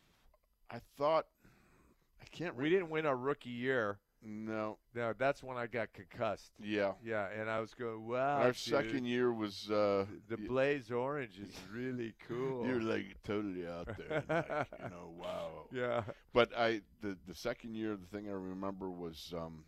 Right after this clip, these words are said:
Speaker 1: the second game there was Webby squeezing the ball twice on Freddie
Speaker 2: And Freddie
Speaker 1: Smolarlis.
Speaker 2: Smolarlis
Speaker 1: And he
Speaker 2: jumping
Speaker 1: jumped,
Speaker 2: off
Speaker 1: and that was
Speaker 2: Freddie.
Speaker 1: our only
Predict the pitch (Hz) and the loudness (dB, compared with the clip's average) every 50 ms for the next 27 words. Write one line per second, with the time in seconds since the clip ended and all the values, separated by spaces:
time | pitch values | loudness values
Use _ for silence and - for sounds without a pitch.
0 | - - - - 107 101 - - 92 87 82 87 87 90 87 80 78 82 80 80 | -20 -18 -8 -6 -6 -6 -6 -8 -14 -10 -8 -6 -6 -6 -8 -8 -8 -8 -8 -6
1 | 80 80 80 80 78 71 73 73 90 92 95 92 90 - - - - 92 92 85 | -8 -10 -12 -12 -14 -14 -10 -6 -6 -4 -4 -6 -8 -12 -12 -10 -8 -8 -8 -8
2 | 82 85 82 76 76 85 82 80 - - 90 87 85 - - 80 78 - - 87 | -8 -12 -12 -10 -8 -8 -8 -8 -10 -8 -6 -6 -6 -6 -8 -14 -16 -12 -6 -4
3 | 110 120 117 - - 139 139 131 123 117 82 80 - 120 123 120 117 117 107 - | -4 -4 -4 -2 2 2 4 4 2 0 -4 -4 -2 0 2 4 4 2 2 0
4 | - - 101 117 113 113 113 110 110 107 127 123 127 143 139 127 120 131 127 127 | -4 0 0 2 6 6 4 4 4 0 2 6 6 6 6 8 8 8 8 8
5 | 123 123 120 117 110 95 | 6 4 4 2 0 -2